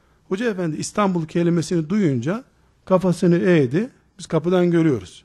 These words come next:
Şimdi kafasını eğdi. İşaret etti. "Gel." O da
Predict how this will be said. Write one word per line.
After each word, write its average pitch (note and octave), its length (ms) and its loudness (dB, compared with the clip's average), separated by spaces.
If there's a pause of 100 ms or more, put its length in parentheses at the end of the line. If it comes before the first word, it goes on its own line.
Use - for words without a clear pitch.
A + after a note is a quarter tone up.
(160)
Şimdi D#3 200 -14
kafasını F3+ 480 -2
eğdi. E3+ 420 -2 (1600)
İşaret F3+ 460 0
etti. G3 380 -10 (420)
"Gel." G#3 260 -6 (140)
O E3+ 160 0
da F#3+ 280 0